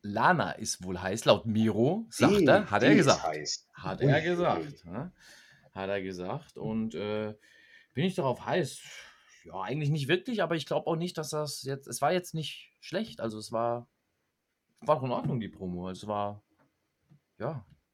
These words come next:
Speaker 1: Vielleicht, wenn man das einfach streicht, dass man Miro vorher nicht gesehen hat,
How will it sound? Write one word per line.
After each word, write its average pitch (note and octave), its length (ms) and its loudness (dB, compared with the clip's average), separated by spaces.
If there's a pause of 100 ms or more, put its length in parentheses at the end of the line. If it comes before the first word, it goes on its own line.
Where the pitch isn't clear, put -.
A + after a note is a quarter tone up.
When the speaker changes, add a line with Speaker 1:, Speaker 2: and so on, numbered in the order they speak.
(420)
Speaker 1:
Vielleicht, G3+ 320 2
wenn F#3 100 4
man F#3 120 4
das F3 120 0
einfach F3 260 -2
streicht, - 440 -2
dass D3+ 100 -8
man D3 160 -4
Miro D3 240 -4
vorher C#3 400 -2
nicht C#3+ 420 -8 (140)
gesehen B2+ 480 -4
hat, G2 200 -10